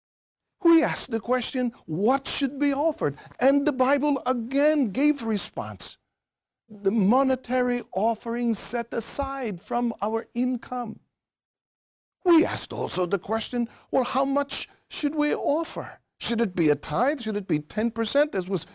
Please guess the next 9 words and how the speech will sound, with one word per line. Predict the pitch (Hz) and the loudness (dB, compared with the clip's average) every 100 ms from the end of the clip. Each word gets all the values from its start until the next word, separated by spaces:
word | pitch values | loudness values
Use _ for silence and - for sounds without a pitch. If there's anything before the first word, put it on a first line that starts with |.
| - | -4
commanded | 233 202 214 240 220 | -2 2 0 0 0
during | 202 220 208 | 0 0 0
the | 208 | -2
ancient, | 202 226 226 220 - - - | -2 -4 -2 -6 -8 -20 -8
uh, | 147 156 | -4 -2
nation | 170 220 220 | 0 -2 -2
of | 214 | -4
Israel | 214 208 233 233 226 | -4 -6 -4 -4 -4
time?" | - 233 254 311 | -6 -6 -6 -6